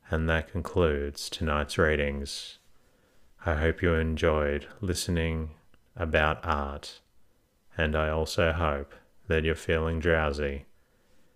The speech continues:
If you're not quite tired yet, please feel free to listen to another episode. In the meantime,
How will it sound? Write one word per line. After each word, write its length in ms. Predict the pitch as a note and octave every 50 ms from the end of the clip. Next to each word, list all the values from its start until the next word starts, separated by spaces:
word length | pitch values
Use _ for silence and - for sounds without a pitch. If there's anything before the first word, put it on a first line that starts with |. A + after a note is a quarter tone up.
| _ _ _ -
If 200 | - G2 - -
you're 120 | - F2 E2
not 280 | E2 F2 F#2 F#2+ -
quite 360 | - - G2 F2+ F#2 F#2+ F#2+ -
tired 420 | - G#2 F#2 F2+ F2+ F2 E2+ E2
yet, 400 | E2 D#2 D2 C#2+ C#2+ C#2+ D2 - _ _ _ _ _ _ - - _ _ _ -
please 280 | - E2+ E2 D2+ -
feel 240 | - - F#2+ F2+ D#2+
free 600 | - - - F#2+ F2 F2 F2 F2 F2 F2 F2+ F2 - - - _ _ _ _ _ - -
to 120 | - G2+
listen 520 | F2+ F2+ F#2 E2+ - - F2 D#2 D2+ D2
to 220 | - - - D#2+ D#2
another 360 | D#2 D#2 D2+ D2+ D2+ D#2 D#2
episode. 680 | D#2 D2+ - D#2+ D#2 - - - D2+ D2 D2 D2+ D2+ - _ _ _ - - _ _ _ _ _ _ _ _ - - _ _ _ _ _ _ _ -
In 180 | - F#2 F2 F2+
the 80 | F2+
meantime, 920 | F2+ F2+ F2+ F2+ F2+ E2+ - - F2+ E2+ E2 E2 D#2+ D#2+ D#2 D#2 D#2+ E2